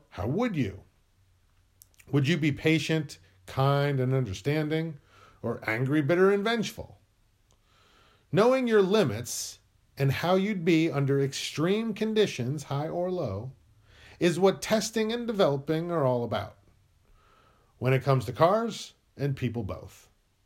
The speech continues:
And can tell you a lot about yourself. And as anyone will tell you, knowing yourself is really job one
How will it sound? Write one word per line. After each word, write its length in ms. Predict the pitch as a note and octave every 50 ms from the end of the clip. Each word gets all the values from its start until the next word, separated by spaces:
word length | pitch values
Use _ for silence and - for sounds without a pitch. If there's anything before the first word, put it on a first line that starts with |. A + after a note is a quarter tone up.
| _ _ _ _ _ _ _ _ _ _ _ _ _ _ _ _ _ _ _ _ _ _ _ _ _ _ _ _ _ _ _ _ _ _ _ _ _ -
And 160 | - C3+ C3+ C3+
can 160 | C#3 C3 C3
tell 200 | - A3 A#3+ B3
you 220 | B3+ B3 B3 A#3+
a 80 | A#3 A#3
lot 160 | A3+ A3 A#3
about 420 | A#3 A3 F#3+ - - A#3 B3+ A#3+
yourself. 720 | - C3+ - - - - - - - - - - - - _ _ _ _ _ _ _ _ _ _
And 140 | - B2 A#2+
as 160 | A#2 A#2+ A2+
anyone 600 | C3+ D3+ E3+ F3+ F#3+ G#3+ A#3+ B3+ B3+ C4 B3+ B3 - -
will 120 | C#4 B3
tell 240 | - - G#3+ A3 A#3+
you, 380 | A#3 A3+ G#3+ C#3 F#2+ G2 - - _ _ _ _ _ _ _ _ _ _ _ _ _ _ -
knowing 360 | A#2 C#3+ G3+ A#3+ A#3 F3 C3
yourself 640 | A2+ G#2 - - - - - A#2 - - - _ _ _ _
is 200 | - C#3+ D#3+ D#3+
really 220 | G3+ G3+ F#3+ E3
job 320 | D3+ C3 D3 C#3 C3 B2+ A2+
one 420 | A2+ B2+ C#3 D3 D#3+ F3 E3 C#3